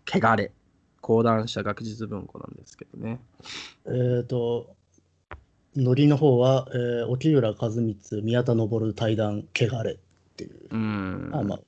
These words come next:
Speaker 2: 両方とも民族学ですな。
Speaker 1: そうね。
Speaker 2: うん。
Speaker 1: やっぱね、こんな、僕の方のね、汚れでね、気になってるのはね、やっぱりその、四つ字とかね、峠とかのね、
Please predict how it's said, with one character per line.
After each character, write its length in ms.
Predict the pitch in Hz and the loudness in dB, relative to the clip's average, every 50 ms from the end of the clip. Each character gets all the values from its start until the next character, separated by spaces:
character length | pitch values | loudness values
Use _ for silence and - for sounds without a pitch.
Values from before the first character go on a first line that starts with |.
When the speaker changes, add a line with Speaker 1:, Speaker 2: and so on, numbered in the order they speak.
| _ _ _ _ - | _ _ _ _ -4
Speaker 2:
両 140 | 120 120 | -2 0
方 100 | 127 147 | 2 2
と 80 | - 151 | 4 4
も 100 | 139 139 | 4 6
民 280 | 127 123 127 127 127 123 | 6 6 6 6 6 4
族 180 | 127 120 135 | 4 2 0
学 180 | 131 - - - | -2 -4 -4 -10
で 60 | - | -16
す 160 | - - - | -20 -20 -20
な。 60 | - - _ _ _ _ _ _ _ _ _ | -20 -20 _ _ _ _ _ _ _ _ _
Speaker 1:
そ 220 | - - - 55 - | -12 -10 -10 -10 -8
う 20 | - | -4
ね。 380 | 110 127 139 139 143 143 135 _ _ _ _ _ - - - | -2 0 0 0 0 -2 -4 _ _ _ _ _ -20 -18 -14
Speaker 2:
う 20 | 139 | -12
ん。 340 | 185 180 180 175 165 156 - | -12 -10 -12 -12 -14 -8 -6
Speaker 1:
や 60 | - | -2
っ 20 | 240 | 2
ぱ 140 | - 185 170 | 4 4 6
ね、 160 | 156 143 135 | 6 4 4
こ 140 | - 196 202 | 2 0 0
ん 40 | |
な、 140 | 220 240 233 - _ - | 2 0 0 -2 _ -6
僕 260 | 160 160 165 165 - 208 | -4 -4 0 2 2 4
の 140 | 208 220 | 4 4
方 180 | 220 233 226 220 | 4 6 6 6
の 100 | 196 143 | 6 6
ね、 160 | 123 123 120 | 4 2 2
汚 240 | - - 117 120 117 113 | 2 0 2 2 4 4
れ 100 | 117 117 | 2 2
で 140 | 123 120 117 | 0 0 0
ね、 160 | 120 120 117 | 0 -2 -2
気 140 | - - 120 | -2 0 0
に 40 | |
な 80 | 117 117 | 2 0
っ 80 | 123 - | 0 -2
て 140 | - - | -2 -2
る 80 | 101 98 | 0 0
の 80 | 104 98 | 0 0
は 100 | 98 98 | 0 2
ね、 320 | 107 110 110 104 90 - - _ _ - - - _ _ _ _ _ _ - - _ _ _ _ | 2 2 2 2 0 -2 -6 _ _ -20 -20 -20 _ _ _ _ _ _ -20 -20 _ _ _ _
や 80 | - 135 | -2 0
っ 20 | - | 2
ぱ 140 | - 165 160 | 4 4 4
り 60 | 135 | 4
そ 160 | - 113 110 | 4 2 2
の、 540 | 110 113 110 113 110 110 110 110 110 107 - _ _ _ _ _ - | 4 4 4 6 6 4 4 4 2 0 -2 _ _ _ _ _ -4
四 200 | - 120 123 127 | 2 2 2 4
つ 180 | - - 190 190 | 4 6 6 6
字 160 | 185 185 185 | 4 2 0
と 100 | - 196 | -2 0
か 140 | - 120 113 | 2 2 2
ね、 180 | 117 113 - - - | 2 0 -2 -4 2
峠 380 | - 196 202 208 208 220 220 | 6 8 8 8 8 6 4
と 100 | - 156 | 2 0
か 140 | 127 - 107 | 0 2 0
の 180 | 104 104 107 120 | 0 0 -2 -2
ね、 240 | 120 127 131 - | -2 -4 -4 -6